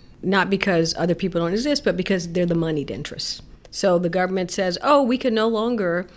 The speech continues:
take care of them all. So, hey, we're gonna let this private actor govern it." That's called the privatization of public good.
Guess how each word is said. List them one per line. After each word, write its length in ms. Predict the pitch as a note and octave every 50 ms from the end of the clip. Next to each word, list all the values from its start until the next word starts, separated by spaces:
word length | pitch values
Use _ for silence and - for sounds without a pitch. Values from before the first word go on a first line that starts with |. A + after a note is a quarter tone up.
| - - -
take 180 | - G#3+ A3+ -
care 200 | - A3+ G3 F3+
of 60 | F3+
them 140 | F3 F3 E3
all. 180 | D#3+ E3 E3
So, 280 | E3 - - F#3+ E3+ F3+
hey, 200 | G3 C#4+ G#4 D#4
we're 120 | A#3+ C#4
gonna 160 | D#4 E4+ C4+ A3
let 180 | G#3 G3+ G3+
this 140 | G3 F3+ -
private 340 | - - G3+ F3 E3+ E3+ D#3+
actor 380 | C3 C3+ - - E3+ C#3+ C#3+
govern 340 | D#3 D3 D3 B2+ B2 B2 -
it." 260 | - - C#2+ - -
That's 200 | - D3+ D3 -
called 240 | - F3+ D#3 D#3 D#3
the 40 | D#3
privatization 640 | - - C3 - - - D#3+ D#3+ - - - -
of 80 | D3+ D3
public 300 | - E3+ - F#3 F3 F3
good. 280 | - A#3 - - -